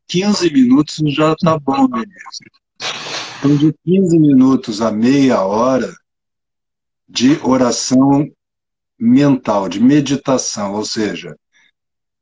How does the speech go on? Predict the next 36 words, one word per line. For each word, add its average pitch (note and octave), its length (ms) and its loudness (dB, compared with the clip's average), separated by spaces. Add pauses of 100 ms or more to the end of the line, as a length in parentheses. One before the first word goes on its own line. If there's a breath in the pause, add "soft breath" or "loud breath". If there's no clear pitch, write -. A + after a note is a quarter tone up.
(300)
esse, A2 440 -6
o, C#3 60 -2
o, C3+ 200 -2
é, A2 720 0 (840)
você - 160 -2
vai A#2+ 140 0
se C3 120 -2
ajoelhar, A#2 680 2
vai A#2+ 140 -4
ver A#2+ 140 -6
como B2+ 220 -6
Santa C#3 320 -2
Teresa, D3+ 480 0
no A#2 280 0
capítulo, B2 520 -2
acho A2+ 140 0
que A2+ 100 -8
é G#2+ 40 -6
quarenta A#2+ 340 0
e A2+ 80 0
três A#2 320 0
do - 120 -18
Caminho G#2+ 260 -10
de - 100 -16
Perfeição, A2+ 720 -2 (440 loud breath)
ela A2+ 200 -2
fala B2 440 -2
sobre A#2+ 320 -4
a A2 60 0
oração. G#2+ 600 -6
Então, A#2+ 340 -2
estude D#3 500 -2
o C#3+ 100 0
Caminho C3 260 2
de B2 80 -4
Perfeição. A2 640 -6